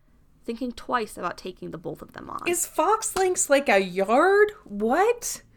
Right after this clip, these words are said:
Speaker 1: Yeah, yeah, about, I think, about the length of a fox, you know?
Speaker 2: About three feet?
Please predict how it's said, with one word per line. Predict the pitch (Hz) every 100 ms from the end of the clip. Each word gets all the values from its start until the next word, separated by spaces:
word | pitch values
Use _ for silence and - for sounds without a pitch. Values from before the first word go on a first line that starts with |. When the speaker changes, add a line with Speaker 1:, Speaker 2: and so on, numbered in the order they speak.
| - -
Speaker 1:
Yeah, | 427 494 466 440 453 370
yeah, | 453 403
about, | 381 302 339 320 -
I | 269
think, | - 220 226 - 262
about | 285 302
the | 302
length | 269 269
of | 311
a | 330
fox, | 427 330 - - - - _ _ - -
you | 247
know? | 262 381 - -
Speaker 2:
About | 294 381 -
three | 226 240 311
feet? | 359 415 185 - -